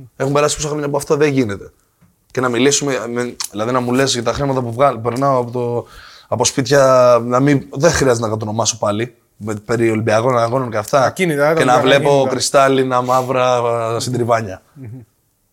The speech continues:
Speaker 1: Και πιο κάτω, σε έναν άλλο δρόμο, ο άνθρωπος να ζητιανεύει. Δεν, είναι το άκρο να τον.
Speaker 2: Μμμ.
Speaker 1: Οπότε δεν υπάρχει σωμερία. Αφού δεν υπάρχει σωμερία, δεν μπορούμε να μιλήσουμε ότι εγώ και εσύ μπορούμε να ασχοληθούμε με κάτι που έτσι κι αλλιώς.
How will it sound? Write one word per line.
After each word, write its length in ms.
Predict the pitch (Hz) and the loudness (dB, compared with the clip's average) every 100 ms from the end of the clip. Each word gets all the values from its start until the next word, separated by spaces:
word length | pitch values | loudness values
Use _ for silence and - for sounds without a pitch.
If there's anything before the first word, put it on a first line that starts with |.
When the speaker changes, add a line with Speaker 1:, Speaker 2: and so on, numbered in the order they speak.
| _ | _
Speaker 1:
Και 120 | - | -10
πιο 200 | 113 - | -2 0
κάτω, 400 | - 131 139 170 | 2 2 4 2
σε 120 | 156 | 2
έναν 160 | 147 139 | 0 2
άλλο 200 | 143 131 | 2 2
δρόμο, 420 | 113 143 170 175 | 2 2 2 0
ο 40 | 165 | 0
άνθρωπος 380 | 160 160 156 156 | 0 -2 -2 -4
να 60 | |
ζητιανεύει. 500 | 143 143 147 135 98 _ _ _ - 123 | -2 -4 -4 -6 -10 _ _ _ -12 -6
Δεν, 260 | 135 156 135 | -2 -2 -2
είναι 680 | 151 160 156 151 151 147 - _ - | -4 -2 -2 -2 -4 -6 -14 _ 0
το 100 | 151 | 2
άκρο 220 | 147 143 | 2 2
να 260 | 139 131 101 | 2 2 0
τον. 200 | 92 87 _ _ | -10 -20 _ _
Speaker 2:
Μμμ. 300 | 147 131 135 117 _ - | -16 -14 -14 -18 _ -10
Speaker 1:
Οπότε 380 | 123 160 170 - | -8 -4 -6 -4
δεν 160 | 160 | -4
υπάρχει 280 | 165 156 156 | 0 0 0
σωμερία. 560 | - 147 147 139 95 - _ _ _ - | -2 -2 2 2 0 -6 _ _ _ -8
Αφού 240 | 110 156 | -6 -4
δεν 100 | 160 | -4
υπάρχει 280 | 147 156 139 | 0 -2 -2
σωμερία, 640 | 139 127 147 170 190 - _ _ - - - - - - - - - | -6 -4 -2 -2 -4 -10 _ _ -20 -20 -12 -12 -14 -20 -20 -14 -2
δεν 140 | 175 | 2
μπορούμε 260 | 170 151 139 | 4 2 2
να 100 | 123 | 0
μιλήσουμε 480 | 117 123 120 120 | 0 0 0 -2
ότι 120 | 117 113 | -4 -2
εγώ 160 | 110 | -2
και 80 | 113 | 0
εσύ 160 | 113 127 | -2 0
μπορούμε 240 | 113 123 | -2 -2
να 60 | 117 | -4
ασχοληθούμε 420 | 110 107 104 120 | -4 -4 -6 -6
με 80 | 113 | -4
κάτι 240 | 127 113 | -2 -2
που 120 | - | 0
έτσι 140 | 127 - | -2 0
κι 80 | 113 | -2
αλλιώς. 560 | 110 110 98 - _ | 0 -2 -2 -6 _